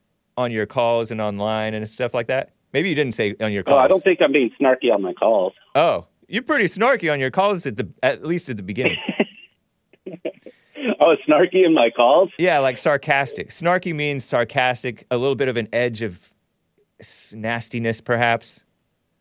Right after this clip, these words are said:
Speaker 1: Maybe it's my imagination.
Speaker 2: I,
Speaker 1: Maybe I'm
Speaker 2: I thought
Speaker 1: misinterpreting.
Speaker 2: I just made a comment on pickled vegetables and then called in and talked to you about gut health. And then after I hung up, a bunch of chat people asked if I was a Christian. So then I came back,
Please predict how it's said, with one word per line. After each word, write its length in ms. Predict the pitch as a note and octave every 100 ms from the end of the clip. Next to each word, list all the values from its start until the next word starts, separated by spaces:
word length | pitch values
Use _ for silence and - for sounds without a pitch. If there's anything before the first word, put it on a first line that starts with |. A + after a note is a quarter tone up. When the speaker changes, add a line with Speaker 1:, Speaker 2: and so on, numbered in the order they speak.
| _ _ _
Speaker 1:
Maybe 200 | - D#3
it's 120 | F3+ F#3
my 140 | F3
imagination. 540 | D#3 D3+ C#3+ A#2+ B2 D3+
Speaker 2:
I, 40 | C3
Speaker 1:
Maybe 200 | A#2+ C#3+
I'm 140 | C3+
Speaker 2:
I 20 | C#3+
thought 80 | F3
Speaker 1:
misinterpreting. 320 | C3 D#3 A3+ G3
Speaker 2:
I 80 | C3 C#3
just 100 | C3
made 180 | E3 D#3+
a 80 | C3+
comment 520 | - A3 D#3 D3+ D3 -
on 300 | D#3 C3 B2 - _
pickled 380 | D#3+ E3 C3
vegetables 580 | A2+ C3+ - D3+ B2+ A#2
and 100 | A#2+
then 120 | B2 A#2+
called 260 | - A#2
in 140 | B2+ A#2+
and 120 | A2+
talked 300 | B2 B2+ -
to 60 | B2+
you 60 |
about 280 | A#2 A2+ A2+ - -
gut 200 | B2 -
health. 340 | B2+ A2 G#2+ -
And 140 | A2 A2+
then 120 | A#2+
after 240 | A#2+ -
I 80 | A2+
hung 260 | A2+ A#2 A2
up, 220 | A#2+ A2+
a 60 | G2+
bunch 280 | A#2 A2+ -
of 100 | G2
chat 280 | C3+ B2 -
people 300 | A2+ - A2+
asked 180 | A2 -
if 120 | A#2+
I 80 | A2+
was 80 | G#2+
a 60 | -
Christian. 540 | - B2 - A2+ G#2+
So 80 | A2+
then 140 | A2+ A#2
I 80 |
came 220 | A2+ A#2 A2
back, 260 | A2+ A2+